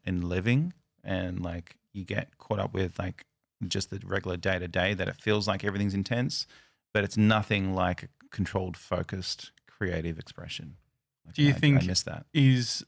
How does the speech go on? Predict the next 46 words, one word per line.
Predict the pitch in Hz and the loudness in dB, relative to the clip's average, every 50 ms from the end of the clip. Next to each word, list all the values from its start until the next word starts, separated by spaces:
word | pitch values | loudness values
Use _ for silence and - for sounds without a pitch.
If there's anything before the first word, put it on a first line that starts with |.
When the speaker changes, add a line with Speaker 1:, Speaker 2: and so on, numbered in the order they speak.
| _ _ _ | _ _ _
Speaker 2:
living | - 147 131 131 139 143 131 139 131 123 120 117 117 113 - - _ _ _ _ _ _ _ _ _ - | 2 6 8 8 8 6 6 6 6 6 6 4 2 0 -4 -10 _ _ _ _ _ _ _ _ _ 0
important, | 120 117 - - 117 117 127 - 160 170 196 226 - _ _ _ | 0 0 2 2 2 2 2 2 -2 -2 -2 -4 -8 _ _ _
do | 127 | -2
you | 131 | -2
think? | - - 160 147 - - - - - _ _ _ _ _ - _ _ _ _ _ _ _ _ - | 2 2 0 0 0 -2 -6 -6 -8 _ _ _ _ _ -20 _ _ _ _ _ _ _ _ 2
Speaker 1:
Yeah, | 180 262 277 156 | 4 4 4 4
of | - | 2
course. | - - 190 156 120 - | 2 2 4 4 4 4
I | 120 | 2
mean, | 117 117 113 110 | 2 4 4 2
designing, | 110 107 123 135 139 147 160 151 131 120 113 104 98 101 - - | 2 2 2 4 4 6 6 6 4 4 2 0 -2 -4 -8 -8
you | 107 104 101 | -6 -4 -2
know, | 92 90 87 90 | -2 -2 -2 -2
it's, | 92 92 92 - - - - - - - | -2 -2 -4 -4 -4 -4 -4 -4 -6 -6
that's | - - - - - | -4 -4 -4 0 0
not | 151 135 | 0 2
everything. | 117 107 101 104 95 90 | 2 2 2 2 0 0
I | 92 | 0
think, | 98 117 110 - - _ _ _ _ _ _ _ _ _ _ _ _ _ _ _ _ - | -2 -2 -4 -6 -10 _ _ _ _ _ _ _ _ _ _ _ _ _ _ _ _ -4
um, | 95 95 92 90 87 87 82 80 78 78 - _ _ _ _ _ _ _ _ _ _ _ _ _ _ _ _ _ | -2 -2 0 -2 -2 -4 -6 -8 -8 -12 -18 _ _ _ _ _ _ _ _ _ _ _ _ _ _ _ _ _
like, | 104 101 - | -6 -2 0
I | 98 107 110 | 2 2 2
love | 104 95 90 90 87 | 4 2 0 0 -2
design, | 87 85 90 90 82 78 76 | -8 -10 -8 -6 -6 -6 -6
right? | 82 82 82 85 90 - - 160 | -8 -8 -8 -8 -8 -10 -8 -8
Speaker 2:
Mm. | 139 123 117 - _ | -8 -8 -8 -10 _
Speaker 1:
Um, | - 90 85 90 82 - _ _ _ _ | -4 -4 -2 -2 -4 -6 _ _ _ _
but | 104 98 90 - - | -6 -4 -4 -6 -6
the | - - 104 | -6 -4 -2
ultimately, | 104 104 98 - - 95 90 87 | -2 -2 -2 -4 -6 -6 -4 -4
like, | 87 90 98 | -4 -2 -2
even | 110 113 113 104 95 92 | 0 0 0 -2 -2 -2
my | 98 95 90 | -4 -4 -4
business, | 85 - 98 87 87 - - | -2 -2 -4 -4 -2 -6 -6
like, | 92 92 - | -6 -6 -6
I | 92 | -4
love | 90 92 90 | -4 -4 -6
my | 87 87 | -6 -8
business, | 85 80 87 82 80 78 | -8 -8 -8 -10 -10 -12
but | - _ - | -12 _ -8
I | 85 | -8
do | 82 - 92 | -6 -6 -6
it | 90 | -8
for | - - | -6 -8
my | 92 87 | -8 -8
family | 85 - - 82 82 80 80 82 85 | -8 -8 -10 -10 -10 -12 -14 -16 -20